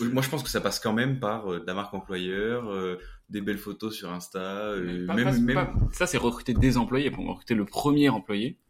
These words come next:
Speaker 1: Ouais.
Speaker 2: le premier employé, en fait, c'est un mec, il a, t'as touché un, un truc chez lui avec ce que tu faisais qui était tellement dans, euh, ancré dans lui ou un problème qu'il avait.
Speaker 1: Je pense que ça se fait en one-one,
Speaker 2: Qui te rejoint.
Speaker 1: euh,
Speaker 2: Genre un mec qui est pareil, tu vois,
Speaker 1: ouais.
Speaker 2: pour moi, il, ça aurait été un mec, euh, qui aurait une, une expérience de merde dans une agence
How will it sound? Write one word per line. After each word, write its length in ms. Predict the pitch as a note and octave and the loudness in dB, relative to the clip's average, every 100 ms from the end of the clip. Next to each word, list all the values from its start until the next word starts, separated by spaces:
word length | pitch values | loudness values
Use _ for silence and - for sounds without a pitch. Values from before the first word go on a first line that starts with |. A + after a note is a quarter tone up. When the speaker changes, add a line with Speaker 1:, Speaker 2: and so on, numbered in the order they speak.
| _ | _
Speaker 1:
Ouais. 60 | _ _ _ _ _ _ _ _ _ _ _ - | _ _ _ _ _ _ _ _ _ _ _ -8
Speaker 2:
le 80 | F#2+ | -2
premier 180 | - C3 | 4 6
employé, 320 | A#2+ A2+ D3 | 6 6 4
en 40 | |
fait, 120 | C#3+ C#3 | 4 0
c'est 80 | G2 | 2
un 40 | |
mec, 220 | G#2 B2+ | 2 2
il 100 | F#2+ | 0
a, 100 | F2+ | -2
t'as 120 | E2+ G2 | -2 -4
touché 300 | - C3 C#3 | -4 -2 0
un, 240 | A#2+ - - - | 0 -2 -10 -6
un 100 | G#2 | -4
truc 220 | - B2 | -2 -2
chez 160 | - | -2
lui 320 | G2 G#2 A#2+ - _ | 0 0 -2 -6 _
avec 140 | F#2 F#2+ | -6 -6
ce 80 | - | -6
que 60 | |
tu 120 | G#2 G2+ | -8 -4
faisais 280 | G2+ B2+ | -2 -2
qui 100 | C3+ | -4
était 180 | - F#2 | -12 -10
tellement 640 | F2 C3+ D3 C#3 B2 A#2 - _ _ _ _ _ _ | 0 4 8 8 6 2 -8 _ _ _ _ _ _
dans, 320 | G2 G#2 G2+ G2 | -2 0 2 0
euh, 120 | F#2+ | 0
ancré 280 | F#2+ - A#2 | -2 -2 0
dans 100 | A2+ | 4
lui 120 | B2 | 6
ou 80 | A#2 | 4
un 40 | |
problème 240 | - C#3+ | 4 6
qu'il 140 | C3+ A2+ | 6 4
avait. 280 | G#2+ C#3+ - _ | 2 2 -4 _
Speaker 1:
Je 80 | - | -20
pense 160 | G2 | -16
que 40 | F#2 | -14
ça 40 | |
se 40 | |
fait 80 | - F2+ | -10 -6
en 20 | |
one-one, 440 | F#2+ G#2 G2+ G2+ G#2 | -4 -4 -4 -6 -6
Speaker 2:
Qui 80 | G2+ | -2
te 40 | |
rejoint. 260 | A2 G2 F2 | -2 -2 -4
Speaker 1:
euh, 220 | F2 E2+ - _ _ _ - | -8 -16 -20 _ _ _ 0
Speaker 2:
Genre 140 | A2 | 6
un 20 | |
mec 140 | A#2 D3 | 8 8
qui 60 | |
est 40 | A#2+ | 6
pareil, 320 | B2 C3 G2 | 6 6 4
tu 80 | - | 4
vois, 100 | C3 | 4
Speaker 1:
ouais. 60 | |
Speaker 2:
pour 100 | G#2 | 6
moi, 140 | A#2 B2+ | 6 6
il, 180 | - G#2 | 4 -2
ça 120 | G#2+ | -2
aurait 100 | G#2 | 0
été 80 | G#2 | 0
un 80 | |
mec, 220 | G#2+ A#2+ A2 | 0 0 0
euh, 340 | F2+ F2+ F2+ | -2 -2 -4
qui 100 | F2 | -4
aurait 160 | F#2 F2+ | -4 -4
une, 180 | - G2+ | -2 0
une 220 | G2 F#2+ | 0 0
expérience 280 | G2 A2+ G2+ | -2 -4 -2
de 60 | |
merde 180 | G#2 A#2 | 2 2
dans 60 | G2+ | 2
une 140 | F#2 | 0
agence 360 | F2+ A2 D#3 | -2 -4 -6